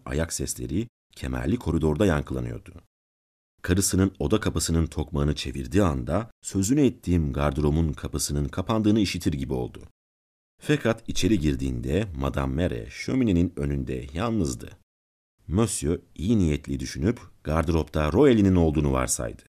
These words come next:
Ama kulaklarında çıngırak gibi öten bir kuşku onu uyarı durumuna geçirmişti. Karısına baktı ve kim bilir ne ürkek ve endişeli bir ifade gördü onun gözlerinde.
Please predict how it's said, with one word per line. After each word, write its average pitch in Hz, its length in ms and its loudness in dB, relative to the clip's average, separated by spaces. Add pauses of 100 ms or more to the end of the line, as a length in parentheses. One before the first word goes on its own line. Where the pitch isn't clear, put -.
(520)
Ama 65 220 -4
kulaklarında 65 760 -2
çıngırak 92 480 -6
gibi 80 140 -2
öten 76 340 -2
bir 69 120 -4
kuşku - 560 -6 (120)
onu 71 400 0 (100)
uyarı 65 360 -2
durumuna 80 360 2
geçirmişti. - 640 -8 (680)
Karısına 107 480 0
baktı 78 680 0
ve 76 220 0
kim 104 280 0
bilir 64 360 -4
ne 107 240 -2
ürkek 98 440 0
ve 85 100 2
endişeli 69 680 -2
bir 92 180 -2
ifade 73 420 -2
gördü 107 280 6
onun 73 200 2
gözlerinde. 62 600 -6